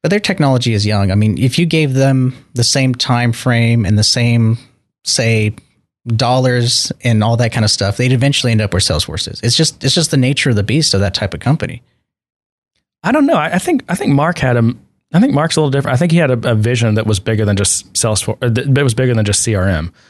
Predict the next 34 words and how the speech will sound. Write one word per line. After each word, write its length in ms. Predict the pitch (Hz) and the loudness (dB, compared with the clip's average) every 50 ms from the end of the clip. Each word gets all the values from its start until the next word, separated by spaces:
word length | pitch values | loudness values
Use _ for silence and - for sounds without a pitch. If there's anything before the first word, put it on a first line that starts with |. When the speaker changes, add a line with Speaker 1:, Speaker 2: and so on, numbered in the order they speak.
| _ _ | _ _
Speaker 2:
I 80 | 139 143 | -2 0
think 140 | 190 196 196 | 0 2 2
he's 120 | 175 131 | 0 0
always 180 | 131 139 147 120 | 2 2 0 0
had 140 | 117 113 101 | 0 0 0
the 80 | 110 | 0
vision 280 | 104 110 110 101 107 104 | 0 0 0 2 2 2
of 220 | 101 101 101 113 - | 2 0 0 0 -2
building 300 | 113 110 107 107 104 95 | -2 0 0 2 2 0
a 60 | 95 | 0
platform. 560 | - - 107 87 78 - 90 69 60 - - _ _ _ _ _ _ _ _ _ _ _ _ _ _ _ _ _ _ _ _ _ _ | -2 -4 -4 -4 -4 -6 -8 -12 -14 -16 -20 _ _ _ _ _ _ _ _ _ _ _ _ _ _ _ _ _ _ _ _ _ _
And 140 | 117 107 101 | -2 -2 -2
I 60 | 98 | -2
think 200 | - 131 123 - | -2 -2 -2 0
a 40 | 113 | 0
lot 120 | 110 107 | 0 0
of 60 | 110 107 | 0 0
these 140 | 101 95 | 0 0
other 160 | 101 92 92 92 - _ _ _ - | 0 0 -2 -4 -4 _ _ _ -4
little 160 | 117 98 95 | -2 -2 0
C 220 | - - - 117 | -2 -2 -2 0
R 120 | 98 98 104 | 0 0 0
M 220 | 117 120 120 110 | 2 2 0 0
companies, 360 | 104 - 107 92 - 95 90 | 0 -2 -4 -2 -2 -2 -4
the 120 | - 101 - _ | -4 -8 -12 _
ones 220 | 117 110 104 98 - | -4 -2 -2 0 0
like 160 | 95 92 - | -2 -2 -2
I 40 | 92 | -2
was 100 | 90 90 | -2 0
just 140 | 92 90 - | -2 -4 -4
referring 280 | 92 - 107 104 95 | -6 -4 -2 -2 -2
to, 200 | - 90 85 69 | -2 -2 -4 -4
I 60 | 90 | -4
don't 220 | 98 - 104 98 | -4 -2 -4 -4